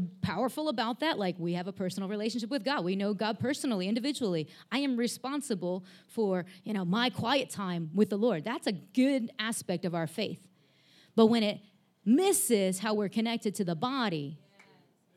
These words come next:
we need both. It's not one or the other. We are, yes, individuals that are known by God, individually loved and able to have a relationship with him, but we're part of a family of God.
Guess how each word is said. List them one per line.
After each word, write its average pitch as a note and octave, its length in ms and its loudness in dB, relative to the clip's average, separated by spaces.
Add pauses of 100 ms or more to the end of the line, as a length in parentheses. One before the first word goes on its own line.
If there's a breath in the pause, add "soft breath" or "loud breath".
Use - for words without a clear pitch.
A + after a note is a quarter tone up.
(760)
we C4 160 6
need G4 160 4
both. B3 420 4 (200)
It's G3+ 140 0
not F4 180 4
one E4+ 200 4
or D4 100 4
the A#3 160 2
other. A3 320 0 (200 loud breath)
We D#4+ 200 6
are, E4+ 280 4
yes, B3+ 380 2
individuals C4 680 0
that G#3+ 100 4
are G3 100 2
known C#4+ 280 2
by B3+ 180 0
God, A#3 440 -4
individually A#3+ 720 0 (160 loud breath)
loved B3+ 340 2
and A3+ 100 0
able A#3+ 240 -2
to A3+ 80 -2
have A#3 200 -2
a - 20 -2
relationship A3 460 -2
with A3 100 -6
him, A3 120 0
but G3+ 100 0
we're G#3+ 180 0
part - 400 -2
of F#3+ 140 -4
a F#3 60 -2
family A#3 640 0
of D#3 140 -4
God. - 320 -8